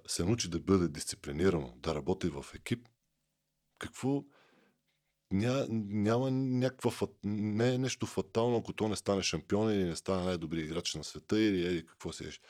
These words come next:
Ако той придобие това качество да има дисциплина и да работи в отбор, каквото и да работи след спорта, то това ще му бъде в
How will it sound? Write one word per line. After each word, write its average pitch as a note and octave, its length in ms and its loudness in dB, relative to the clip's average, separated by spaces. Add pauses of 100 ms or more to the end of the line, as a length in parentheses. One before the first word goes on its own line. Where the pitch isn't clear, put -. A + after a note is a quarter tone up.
(220)
Ако - 220 -4
той C3+ 280 4
придобие A2 360 4
това G#2+ 180 2
качество G2 360 0
да F2 100 2
има G2+ 140 4
дисциплина E2+ 760 0
и E2 80 -8
да D2+ 120 -8
работи F2 300 -6
в - 100 -16
отбор, A2 360 -2 (320)
каквото - 500 6
и D3 60 10
да B2+ 120 12
работи G2+ 340 6
след - 260 0
спорта, C3+ 480 0 (360)
то G#2+ 120 -4
това G#2+ 240 0
ще - 140 -2
му F2+ 100 0
бъде G2 260 4
в F2 140 0